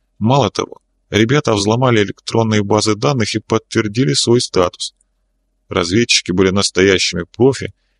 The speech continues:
и закончили подготовку к поездке буквально за сутки. Их задача немного облегчалась тем, что работать им предстояло за границей, где мелкие промахи в поведении замаскируются положением иностранцев. Небольшое испытание маячило только при транзитной пересадке в Москве.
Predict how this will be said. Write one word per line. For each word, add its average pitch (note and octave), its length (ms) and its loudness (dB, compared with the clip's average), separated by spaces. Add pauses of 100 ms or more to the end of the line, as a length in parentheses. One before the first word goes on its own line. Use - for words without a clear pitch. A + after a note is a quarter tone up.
(180)
и F2 60 -2
закончили A2+ 480 0
подготовку G#2+ 760 0
к - 100 -16
поездке A2 480 0
буквально G#2 500 -2
за A2+ 140 0
сутки. - 460 -8 (560)
Их F2+ 160 -2
задача G2+ 400 0
немного G2 440 0
облегчалась F#2 640 -2
тем, C3 280 -4 (400)
что - 200 -4
работать B2+ 460 0
им C3 120 -2
предстояло A2+ 600 0
за A2+ 160 0
границей, A2 560 0
где - 180 -6
мелкие - 380 -4
промахи B2+ 480 0
в - 100 -12
поведении G#2+ 540 0
замаскируются G#2 800 0
положением G2 580 0
иностранцев. G2 640 -4 (720)
Небольшое F#2+ 500 2
испытание G#2+ 540 -2
маячило F#2+ 480 0
только F#2+ 360 -4
при F#2+ 160 -2
транзитной F#2+ 580 -4
пересадке - 640 -2
в F#2 80 0
Москве. G2+ 480 0